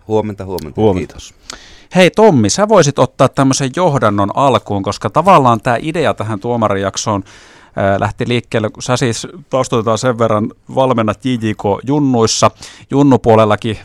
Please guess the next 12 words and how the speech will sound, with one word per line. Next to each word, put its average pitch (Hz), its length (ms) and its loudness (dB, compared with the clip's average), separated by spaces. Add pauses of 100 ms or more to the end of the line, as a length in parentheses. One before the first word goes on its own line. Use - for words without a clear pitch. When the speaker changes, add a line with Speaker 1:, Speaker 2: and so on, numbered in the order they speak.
Speaker 3:
varmasti 113 400 0
tämmönen 113 360 -2
omaleimaisuus 104 1300 0
liittyy 110 400 -8
tuomareihin. 104 680 -2
En 101 80 -4
tiedä, 107 140 -4
tuleeko 110 280 -4
siellä 107 260 -2
sitten - 220 -8
enemmän 107 300 -2
sieltä 101 260 -6